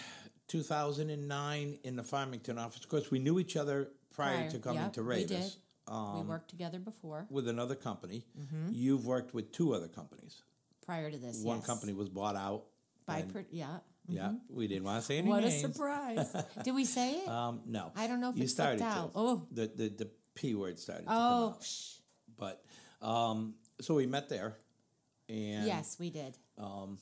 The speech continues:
Speaker 1: we worked together there for about a year and a half.
Speaker 2: Mm-hmm.
Speaker 1: Um, then I moved over to, uh, William Ravis in Farmington.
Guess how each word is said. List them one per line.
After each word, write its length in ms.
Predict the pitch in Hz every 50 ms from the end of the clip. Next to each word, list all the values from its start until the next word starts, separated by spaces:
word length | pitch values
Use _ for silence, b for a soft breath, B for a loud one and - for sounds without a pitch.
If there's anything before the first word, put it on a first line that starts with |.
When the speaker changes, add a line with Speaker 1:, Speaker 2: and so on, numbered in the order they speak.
| - - _ _ -
Speaker 1:
we 160 | 143 131 131
worked 260 | 123 117 123 113 120
together 360 | - 113 107 113 110 110 110
there 160 | 110 113 113
for 120 | 107 - 113
about 140 | 107 110 107
a 60 | 101
year 180 | 95 95 101
and 80 | 110 131
a 40 | 139
half. 300 | - 98 71 80 107 - -
Speaker 2:
Mm-hmm. 300 | 180 170 165 185 208 247 254 240 - B B B B B B B B -
Speaker 1:
Um, 480 | - 92 95 92 92 95 98 95 92 101 - _ _ _ _ _ - - - _ _ _ _ _ -
then 260 | 113 110 110 110 110 -
I 160 | 113 113 120
moved 260 | 123 123 123 117 113 -
over 300 | 117 113 113 113 113 113
to, 640 | 110 110 - - 110 104 104 104 104 104 101 107 101 101 - - _ _ _ _ _ _ _ _ _ _ _ _ -
uh, 220 | 98 98 98 95 90 - - _ _ _ _ _ _ _ _ _ _ - - -
William 300 | 127 120 117 113 113 131
Ravis 400 | 135 113 87 87 98 101 - -
in 100 | 113 104
Farmington. 560 | 107 - 127 104 85 82 80 - - 104 117